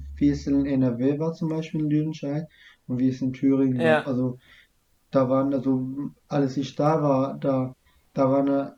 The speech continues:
Speaker 1: zum Beispiel Ivona, so ein Mädchen, die ich halt da in dem Camp kennengelernt habe.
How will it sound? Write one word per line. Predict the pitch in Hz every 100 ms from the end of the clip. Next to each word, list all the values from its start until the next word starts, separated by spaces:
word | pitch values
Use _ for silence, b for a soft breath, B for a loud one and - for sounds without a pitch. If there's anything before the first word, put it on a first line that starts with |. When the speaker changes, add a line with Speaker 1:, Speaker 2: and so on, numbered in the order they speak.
| - 170
Speaker 1:
zum | 139
Beispiel | 135 135 - 151 143
Ivona, | 165 131 131 143 156 160 160
so | 143
ein | 135
Mädchen, | 135 139 - 147
die | 139 135
ich | -
halt | 139 135 -
da | - 143 156
in | 151 139
dem | 139
Camp | - 151 147 147
kennengelernt | 151 143 139 139 143 139 151
habe. | 139 135 143 156